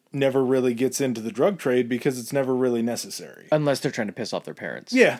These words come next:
Speaker 1: that, that definitely could be, or they get tired of getting stepped on stuff or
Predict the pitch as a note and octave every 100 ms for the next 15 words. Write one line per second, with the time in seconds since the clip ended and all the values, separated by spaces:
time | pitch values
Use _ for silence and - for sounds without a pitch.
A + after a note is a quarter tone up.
0 | - E3 C#3+ - D3 D#3+ C#3+ D3 C#3 D#3
1 | B2+ A#2+ C#3+ B2 B2+ B2 B2+ B2 B2+ A#2
2 | B2 - C3 A#2+ A#2 G#2+ A#2+ A2 - -
3 | - A#2+ A#2 A2+ C3+ A#2 A2+ - A2 G#2